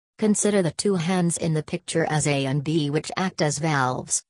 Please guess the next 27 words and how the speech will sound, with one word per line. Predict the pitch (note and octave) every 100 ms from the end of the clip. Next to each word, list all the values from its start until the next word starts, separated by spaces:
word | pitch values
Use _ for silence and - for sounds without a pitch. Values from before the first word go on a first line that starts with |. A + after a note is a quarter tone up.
| _
When | - E3+
A | D#3+ D#3+
opens | E3+ D#3+ C3+ F3 D#3+ D#3+
and | D3 D3
B | E3 E3
is | D3+
closed, | - F#3+ G3 G3+ -
the |
balloon | E3 D#3+ E3 F3
inflates. | D#3+ D3+ E3+ D3 A#2 - - _ _ _ _
When | E3+ E3+
A |
closes | D#3 - F3 E3 E3 -
and | D#3+ D3+
B | E3 -
opens | F#3+ A3+ A3 G#3+ -
simultaneously, | D3+ D3+ D3 - F3+ E3+ D#3+ - C#3+ C#3
the | D3 D#3
balloon | E3 D#3+ E3+ E3+
deflates | F3 - D#3+ E3 - -
as | D3 C#3+
the | C#3+
gas | D3+ D#3 -
goes | E3+ D#3+ D#3+
to | -
the | D#3
subject. | D3 C#3+ C#3 C3+ - -